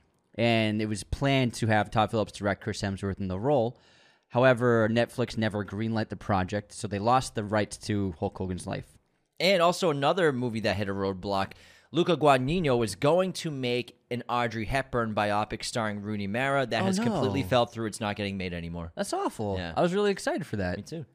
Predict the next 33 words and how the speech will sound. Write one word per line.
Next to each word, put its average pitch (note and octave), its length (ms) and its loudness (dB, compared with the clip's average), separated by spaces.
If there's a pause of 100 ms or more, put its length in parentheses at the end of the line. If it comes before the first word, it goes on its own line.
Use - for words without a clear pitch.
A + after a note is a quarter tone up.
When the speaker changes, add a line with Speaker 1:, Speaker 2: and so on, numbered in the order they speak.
(100)
Speaker 1:
That - 80 -10
would've F3+ 140 -2
been F#3+ 100 0
great. F3 320 0 (320)
Speaking D3+ 440 2
of A#2+ 200 2
Hulk C#3+ 260 0
Hogan, D#3+ 380 6
he D3 160 4
said E3 460 4
that B2 320 6 (680)
unfortunately D#3+ 460 4
they C3+ 80 4
didn't C3 340 0 (380)
move C3+ 180 2
forward B2+ 320 6
with A#2+ 160 2
it, G#2+ 80 -2
so A2+ 120 -4
they G#2 100 -2
lost A2 260 2
the A2+ 80 -2
rights, G#2 220 2
but A2+ 160 0
he's A#2+ 320 0
passed B2 400 4
the B2+ 80 0
rights A2+ 240 2
on G#2+ 180 2
to A#2 160 -2
a G#2 40 2
new B2+ 180 2
studio. A#2+ 500 0